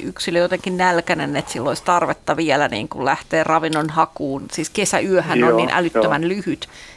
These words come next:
Speaker 1: että sitä, <laughs> sitä pimeää aikaa on niin rajallisesti, että no, vähän samalla kuin siileä saattaa joskus tavata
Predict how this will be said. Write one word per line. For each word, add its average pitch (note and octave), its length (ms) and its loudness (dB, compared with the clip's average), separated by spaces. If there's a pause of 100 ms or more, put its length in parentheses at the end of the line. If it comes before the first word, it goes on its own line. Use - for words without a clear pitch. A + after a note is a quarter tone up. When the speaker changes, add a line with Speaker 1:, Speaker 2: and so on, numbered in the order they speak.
(120)
Speaker 1:
että - 260 -6
sitä, C#3 420 0 (500)
<laughs> - 560 -8
sitä F3 280 -2
pimeää F3 500 2
aikaa D#3+ 400 2
on D#3+ 200 0
niin D#3+ 260 -2
rajallisesti, E3+ 1000 0 (140)
että - 200 -4 (1080)
no, G#3+ 220 0
vähän G#3+ 220 2
samalla A3 360 2
kuin - 120 -12
siileä G3 460 4
saattaa D#3+ 460 2
joskus E3 360 -2
tavata D3+ 300 2